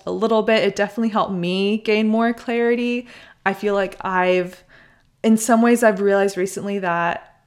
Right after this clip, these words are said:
I don't know if I fully trust myself to be able to tell if I'm in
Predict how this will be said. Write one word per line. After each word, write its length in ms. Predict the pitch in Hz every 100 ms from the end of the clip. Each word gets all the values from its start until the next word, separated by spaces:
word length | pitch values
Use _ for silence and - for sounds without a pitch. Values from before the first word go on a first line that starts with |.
| _ -
I 360 | 180 185 190
don't 260 | 190 208 196
know 220 | 196 185
if 100 | 190
I 100 | 190
fully 320 | 185 180 175
trust 400 | 190 - - -
myself 760 | 254 277 - 277 294 320 - -
to 120 | 240
be 180 | 208 202
able 200 | 196 202
to 100 | 190
tell 460 | 190 190 180 202
if 180 | 208 233
I'm 220 | 254 254
in 320 | 262 262 262